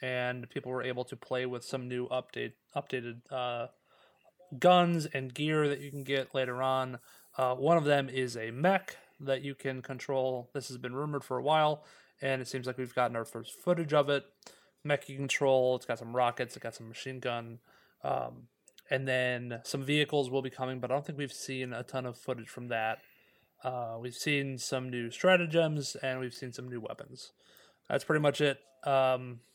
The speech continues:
I don't know if there's, uh, the next update, I don't think we'll introduce a new faction. They'll probably introduce that later, but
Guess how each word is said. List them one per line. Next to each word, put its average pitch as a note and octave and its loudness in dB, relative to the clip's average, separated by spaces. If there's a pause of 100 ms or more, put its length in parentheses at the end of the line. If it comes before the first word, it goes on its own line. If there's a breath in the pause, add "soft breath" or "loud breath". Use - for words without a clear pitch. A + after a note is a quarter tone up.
(360)
I C#3 2
don't C3+ 0 (100)
know C3 0
if B2+ -6
there's, B2+ -4 (960 soft breath)
uh, A#2+ 2
the B2+ -6
next C#3 0
update, C#3+ 2
I C3 2
don't C3+ -2
think C3 -6
we'll B2+ -2 (100)
introduce C3+ -6
a B2+ -8
new A#2+ -6
faction. C3+ 2
They'll A#2+ -4
probably A#2+ -6
introduce C3 -10
that A#2+ -6
later, B2 0
but A#2 -8